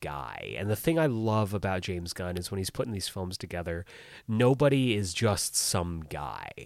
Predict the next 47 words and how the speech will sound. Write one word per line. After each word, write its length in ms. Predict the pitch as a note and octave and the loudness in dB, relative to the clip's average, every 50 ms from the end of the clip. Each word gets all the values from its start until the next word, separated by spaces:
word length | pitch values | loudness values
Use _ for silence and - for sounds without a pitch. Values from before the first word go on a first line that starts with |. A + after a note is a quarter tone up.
| - - _ - - - - | -16 -18 _ -20 -20 -8 -2
You 80 | - G2+ | 4 4
know, 80 | G#2+ | 6
they 120 | G2+ G2 F#2+ | 6 6 4
could 160 | - - C#3+ | 6 8 8
have 140 | C3 A2+ F#2+ | 8 8 8
gone 260 | G#2+ G#2+ G#2+ G#2+ G#2 | 6 8 8 8 6
to 80 | G2+ F#2+ | 4 2
just 280 | F2 G#2+ G2+ - - | 4 2 2 4 2
some 320 | - - G2+ F#2+ F#2 F2+ F2 | 2 4 2 2 2 0 -2
dude 600 | E2 D#2 F#2 F2+ F2+ F#2 F#2 F2+ F2 E2+ E2+ E2 | -4 -4 -2 0 0 2 2 2 0 0 -2 -2
in 280 | - - E2+ E2+ F2 | -4 -4 -6 -6 -4
Guardians 340 | E2+ E2+ E2+ F2 F2 E2+ E2 | -4 -2 -2 -2 -2 -4 -6
of 60 | E2 | -8
the 60 | - | -8
Galaxy 760 | - F2 E2+ F2 E2+ E2 - - - - F#2 E2+ E2 D#2+ D#2 | -6 -4 -4 -2 -4 -4 -4 -6 -4 -4 -2 -2 -4 -4 -6
who 180 | D2+ - D#2+ D#2+ | -8 -8 -10 -6
has 240 | - F#2 F#2+ F2 F2 | -2 0 0 0 0
a 40 | |
collection, 540 | - - - F2+ E2+ E2 - - - F2 F2 | -2 -4 -6 -6 -6 -6 -4 -6 -6 -4 -4
but 160 | F2 - - | -4 -4 -2
no, 160 | - E3 E3 B2 | 0 2 2 2
they 140 | E2 F2 | 2 0
made 260 | F2+ F#2 F#2+ F#2+ F#2+ G2+ | 0 2 2 2 2 0
it 80 | - - | -2 -4
the 220 | G2 F2 E2+ D#2 | -6 -8 -8 -8
Collector. 760 | - - - G#2+ G2 G2 G2 F#2+ - - - - - - - - - - - - - - - - - | -8 -8 -6 -4 -4 -2 -4 -4 -4 -6 -8 -8 -8 -12 -14 -18 -20 -20 -18 -16 -16 -16 -16 -6 -2
They 100 | G2+ F#2 | -2 0
could 160 | - - G#2 | 4 4 4
have 80 | F#2+ E2+ | 4 2
had 480 | - - G#2 G2 F#2+ F#2 F2+ F2 F2+ - _ _ _ _ _ _ _ _ _ _ _ - - - | 0 0 2 4 4 4 2 0 -4 -10 _ _ _ _ _ _ _ _ _ _ _ -14 -6 -2
anybody 520 | - B2+ C3+ C#3 C3+ B2+ G#2+ A2 G#2+ G#2 G2 | 2 4 4 4 4 4 4 4 4 2 2
be 240 | E2 G2+ G2 F#2+ F#2+ | 0 0 0 0 0
this 300 | D#2+ G2 F#2+ F2 - - - - | 0 0 0 0 0 -2 -4 -4
whacked 360 | A2 G2 G2 F#2+ F#2+ - - | -2 0 0 0 -2 -2 -2
out 140 | F#2 E2+ - | -2 -2 0
scientist 460 | - - G2 F#2+ F#2+ F2 F#2 E2+ F#2 | 0 0 2 2 0 0 -2 -2 -2
working 260 | F#2+ F2+ E2+ F#2+ F#2 | -2 -2 -2 -2 -2
on 80 | F2+ F2 | 0 0
Starro, 460 | - - - A#2+ A2 G#2+ G2+ F#2+ F2+ | 0 2 4 4 6 6 6 4 4
but 120 | - C#3 | 2 2
no, 220 | D3+ F3 G3 C#3+ G2+ | 4 6 6 8 6
they 140 | F2+ F#2 | 6 4
made 200 | G2+ A2 G2+ G2 | 2 2 2 2
it 140 | G#2 G#2+ - | 2 0 0
the 120 | - B2+ B2 | -2 -4 -4
Thinker. 640 | - - - D3 B2+ B2 A2 - E2+ - - - - - - - - - - - | -2 -2 0 0 0 0 -2 -4 -6 -8 -8 -12 -14 -16 -14 -12 -10 -10 -4 2
I, 380 | - G#2+ A#2 A#2 A#2 A#2 C3+ | 6 6 8 8 6 4 2